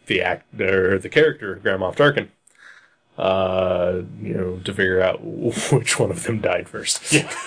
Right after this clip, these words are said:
Speaker 2: <laughs> All right.
Speaker 1: So <laughs> from Peter Cushing, I went to the fictional biography of Grand Moff Tarkin, uh, to discover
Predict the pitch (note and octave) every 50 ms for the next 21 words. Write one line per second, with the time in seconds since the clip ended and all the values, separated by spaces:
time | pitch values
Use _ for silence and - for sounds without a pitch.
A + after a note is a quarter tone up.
0 | - - F3 E3+ F#3+ G#3 G#3 F#3+ G#3+ A3+ - - A#3 - - - C#4 - - -
1 | - C4 - - - B3+ - - - A3+ G3+ - - - F#3 F3+ - - E3+ -
2 | _ - E3+ - - - C#3+ C#3+ - _ - C#3+ C#3+ - _ - C#3 - _ _
3 | - D3 - - _ - D3 - - _ _ _ - F3+ D#3+ B2+ A2+ - - -
4 | - - _ - - - - G3 - - - _ _ _ _ _ - - - -
5 | A#2+ A2 - - - - D3 C3+ B2+ A#2 - C#3 B2 A#2+ - E3 C#3+ C3+ A#2+ -
6 | C3 B2 A2+ - B2 A2+ A2 G#2+ G#2+ G#2 G#2 - - A2+ G2 G2 G2+ G2 F#2 -
7 | - B2 - - A#2+ G#2+ G#2 G2+ G#2 G2+ G2+ G2+ G2 G2 G2 F#2+ - A2 G2+ F#2+
8 | F#2+ G2 F#2+ G2 G#2+ F#2+ F#2 F#2+ F#2+ F#2 - - - F#2 F#2 - G2 F#2+ - -
9 | - - - - - - - - _ _ _ _ _ _ _ - - F#2+ G2+ G2+
10 | G2+ G2+ G2+ G2+ G2+ G2+ G2+ G2+ G2+ G2+ G2+ G2+ G2+ G2+ G2+ G2+ G#2 G#2 - -
11 | C3 B2 B2 - - - - C4+ C#4 C4 F3 D3+ C#3+ E3+ G3 - -